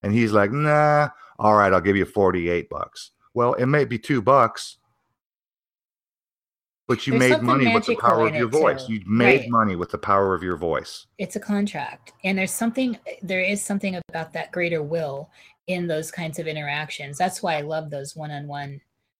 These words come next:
Speaker 2: um,
Speaker 1: So,
Speaker 2: ex-, well, they've run those out, the mom and pop
Speaker 1: in this
Speaker 2: experiences.
Speaker 1: terrible world that we live in, where everybody is online on YouTube and blogs and vlogs and all over the internet, and everybody's, you know,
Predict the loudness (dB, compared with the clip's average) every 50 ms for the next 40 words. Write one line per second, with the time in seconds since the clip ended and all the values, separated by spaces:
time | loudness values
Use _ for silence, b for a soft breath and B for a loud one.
0 | _ _ -10 -8 -8 -8 -10 -12 -12 _ 2 4 6 6 6 4 0 -8 -12 -12
1 | -8 -4 -4 -2 0 -2 -2 -2 -2 -4 -2 -2 -4 -6 -6 -6 -6 -6 -8 -8
2 | _ -10 -10 -10 -10 -10 -12 -12 -14 -14 -12 -10 -8 -4 -4 -4 -2 -4 -6 -6
3 | -8 -10 -10 -10 -10 -2 0 2 2 2 4 4 4 4 6 6 6 8 6 6
4 | 6 4 4 4 6 4 6 6 8 8 6 6 4 2 2 2 2 2 2 2
5 | 2 2 0 0 2 4 4 4 6 6 4 4 4 4 6 6 6 6 4 4
6 | 4 4 4 2 0 -2 -4 _ _ _ _ _ _ _ _ _ _ -4 -2 -2
7 | 0 2 0 0 0 0 0 2 4 4 4 2 -2 -4 -2 2 4 4 6 6
8 | 4 2 0 -2 -4 -4 0 2 4 4 6 6 4 4 2 0 0 2 4 4
9 | 2 2 2 0 0 0 0 0 0 0 0 -2 -2 -2 -2 -2 -2 0 2 2
10 | 2 2 2 0 -4 b b b b b b b b b b _ _ _ _ -4
11 | -2 0 0